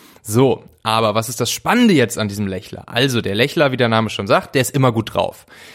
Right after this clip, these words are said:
Der, äh, <laughs> lächelt sehr viel, der lacht sehr viel und er hat die, genau diese Attitüde, die man von so einem richtigen Animateur erwarten würde. Aber das Spannende an der Sache ist eigentlich, er ist der beliebteste Trainer.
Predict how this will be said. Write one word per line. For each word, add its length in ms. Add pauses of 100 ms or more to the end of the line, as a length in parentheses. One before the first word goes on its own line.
(220)
Der, 420
äh, 380
<laughs> 0
lächelt 460
sehr 160
viel, 440 (360)
der 200
lacht 280
sehr 160
viel 400
und 280
er 140
hat 200
die, 380
genau 280
diese 300
Attitüde, 540
die 100
man 180
von 180
so 80
einem 180
richtigen 800 (340)
Animateur 640
erwarten 680 (140)
würde. 380 (360)
Aber 140
das 140
Spannende 420
an 100
der 100
Sache 260
ist 200
eigentlich, 640
er 160
ist 200
der 80
beliebteste 800
Trainer. 480